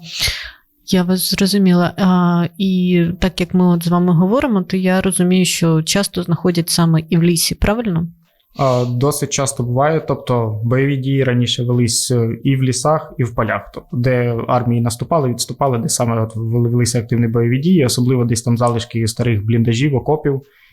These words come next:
Speaker 2: і тому подібне. Да, тобто в таких, е, місцях досить часто все це залишається. Ще так само бувають випадки, коли проводиться якесь будівництво, копається котлован під фундамент, так само, тобто, знаходяться,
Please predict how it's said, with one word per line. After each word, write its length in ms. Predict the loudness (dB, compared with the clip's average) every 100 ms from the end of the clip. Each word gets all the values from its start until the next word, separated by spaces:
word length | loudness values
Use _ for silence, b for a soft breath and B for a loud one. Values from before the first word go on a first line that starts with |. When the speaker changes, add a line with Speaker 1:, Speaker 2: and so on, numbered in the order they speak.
| b
Speaker 2:
і 120 | -2
тому 200 | 0 0
подібне. 400 | 0 -2 -2 -4
Да, 160 | -4 -4
тобто 260 | -6 -10
в 60 | -6
таких, 400 | -2 -2 -2 -2
е, 180 | 0 2
місцях 420 | 0 0 -2 -2
досить 280 | -4 -4 -4
часто 240 | -4 -4
все 140 | -4
це 140 | -4 -4
залишається. 600 | -4 -6 -4 -6 -6 -10 -12 B B
Ще 220 | -4 -2 0
так 200 | -2 -2
само 460 | 0 0 0 -2
бувають 460 | -2 0 2 2 0
випадки, 360 | -2 -2 -6
коли 240 | -8 -4 -2
проводиться 520 | 0 0 2 0 -2
якесь 260 | -2 0 2
будівництво, 680 | 2 4 4 2 0 -2 -2
копається 560 | -2 -2 -2 -2 -6
котлован 460 | -6 -4 0 0 0
під 120 | -4
фундамент, 520 | -4 -2 0 -2 -6
так 120 | -10 -6
само, 240 | -4 -4
тобто, 200 | -8 -8
знаходяться, 600 | -6 -4 -4 -6 -6 -8